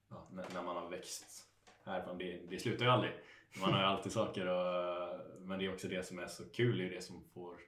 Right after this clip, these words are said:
livet värt att leva, vill jag påstå, att man hela tiden kan växa. Eh, men jag vill bara backa här, jag tänker vi kommer tillbaka till det här, men backa lite där med det du beskrev just med att det är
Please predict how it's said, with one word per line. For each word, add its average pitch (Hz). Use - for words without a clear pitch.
livet 87
värt 92
att -
leva, 104
vill 127
jag 107
påstå, 92
att 90
man 92
hela 87
tiden -
kan 123
växa. 92
Eh, 80
men 107
jag 113
vill 117
bara 107
backa 110
här, 92
jag 92
tänker 92
vi 90
kommer 92
tillbaka -
till 87
det 82
här, 80
men 95
backa 98
lite -
där 87
med 85
det 85
du 82
beskrev -
just -
med -
att -
det 80
är 76